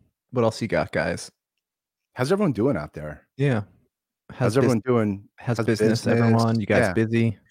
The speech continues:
Speaker 2: Not just in limo industry,
Speaker 1: Yeah,
Speaker 2: but, you know.
Speaker 1: in, in your, in your world, and because we're trying to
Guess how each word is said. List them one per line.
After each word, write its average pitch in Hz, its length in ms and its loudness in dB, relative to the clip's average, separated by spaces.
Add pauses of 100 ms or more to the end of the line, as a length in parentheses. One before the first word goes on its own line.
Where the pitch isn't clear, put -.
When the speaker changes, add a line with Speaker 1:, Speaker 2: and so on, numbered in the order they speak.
(100)
Speaker 2:
Not 160 220 6
just 214 160 -2
in 170 120 4
limo 180 280 6
industry, 90 400 -4
Speaker 1:
Yeah, 220 280 2
Speaker 2:
but, 104 40 -6
you 101 60 -6
know. 85 140 -6
Speaker 1:
in, 131 200 0
in 135 160 4
your, 135 100 6
in 131 140 2
your 131 180 4
world, 107 440 2 (120)
and 113 160 -2
because 110 460 -6 (140)
we're 120 120 -6
trying 110 340 -2
to 104 220 -4